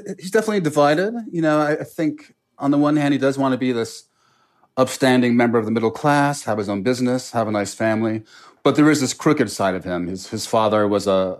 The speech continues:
a petty thief in Harlem, and that's what he's seen growing up, uh, the crooked side of life. And while he's pulled himself up by his bootstraps, there is this call of the street.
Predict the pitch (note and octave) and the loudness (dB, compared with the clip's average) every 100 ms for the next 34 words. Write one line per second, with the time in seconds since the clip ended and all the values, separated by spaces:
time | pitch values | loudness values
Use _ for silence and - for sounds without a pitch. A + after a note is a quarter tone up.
0 | - A#2+ - A2 A2 - G#2+ G2+ G2 G2 | -10 -8 -2 0 0 -2 -2 -2 -2 0
1 | G2 G2 F#2+ F#2+ - _ _ - - - | 2 2 0 -2 -8 _ _ -20 -10 -2
2 | G#2 G#2 G#2+ - G2+ G2 - G2 G2 G2+ | 0 2 0 0 -2 -4 -2 -2 0 0
3 | F#2 G2 F2+ - _ _ - _ _ - | 0 0 0 -4 _ _ -20 _ _ -10
4 | F2+ F2 - B2+ G#2 F#2+ - F2+ F2 F2 | -6 -4 -4 -2 -2 -2 -2 -2 -2 -2
5 | E2 E2+ - - - G#2 G2+ G2 F#2+ F#2+ | -4 -4 -12 -18 -6 -2 0 0 -2 -4
6 | G2 G#2+ G#2 G#2 G2+ F#2+ F2+ - - _ | -2 2 2 2 0 0 -4 -10 -16 _
7 | _ _ _ _ _ - C3+ A#2+ B2+ A2 | _ _ _ _ _ -2 2 2 2 2
8 | A2+ G#2+ G#2 F#2 - F#3 - C#3 C3 B2+ | 2 4 2 2 0 -2 0 2 2 2
9 | - C3+ C#3 B2 - - B2+ B2 A2+ G2+ | 2 2 2 0 -8 -2 2 4 4 2
10 | F#2+ G2 A2 G2+ G2+ - A#2 F#2+ - - | -2 -10 -14 -12 -12 -8 -6 -6 -8 -18